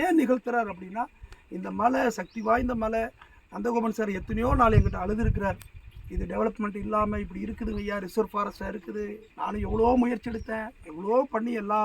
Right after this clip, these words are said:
ஃபைலும் ரிட்டர்ன் வந்துருச்சு. என்கிட்ட நிறைய நாட்கள் அழுதுருக்கார். அவர் உண்மையான பெருமாளுடைய அந்த அனுகிரகத்தோட அந்த மனிதர் வந்து வாழ்ந்துட்டு இருக்கிறவர். எப்படியா தன் காலத்துல இது வந்து டெவலப் ஆகாதான்னு ஏங்கி பல நாட்கள் அழுத மனிதர். அவருடைய காலகட்டங்கள்ல இப்படி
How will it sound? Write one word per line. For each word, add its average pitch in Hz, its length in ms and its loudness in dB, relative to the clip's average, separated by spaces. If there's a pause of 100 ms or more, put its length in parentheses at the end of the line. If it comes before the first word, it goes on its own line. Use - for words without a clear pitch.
(140)
ஃபைலும் 233 320 -4
ரிட்டர்ன் 240 260 -6
வந்துருச்சு. 220 300 -8 (120)
என்கிட்ட 185 300 -14
நிறைய 240 180 -10 (100)
நாட்கள் 214 300 -4
அழுதுருக்கார். 202 480 -10 (580)
அவர் 220 200 6
உண்மையான 277 440 12 (260)
பெருமாளுடைய 254 600 10 (320)
அந்த 202 200 0
அனுகிரகத்தோட 262 680 6
அந்த 220 180 2
மனிதர் 226 320 0
வந்து 214 200 -6
வாழ்ந்துட்டு 220 360 -2
இருக்கிறவர். 190 320 -10 (400)
எப்படியா 247 280 6 (120)
தன் 254 200 6
காலத்துல 254 420 6
இது 226 140 2
வந்து - 200 8
டெவலப் 233 300 4
ஆகாதான்னு 226 400 2 (200)
ஏங்கி 247 220 2 (220)
பல 262 240 4
நாட்கள் 247 360 0
அழுத 208 240 -6
மனிதர். 196 240 -12 (520)
அவருடைய 262 360 8
காலகட்டங்கள்ல 262 680 6
இப்படி 208 160 -4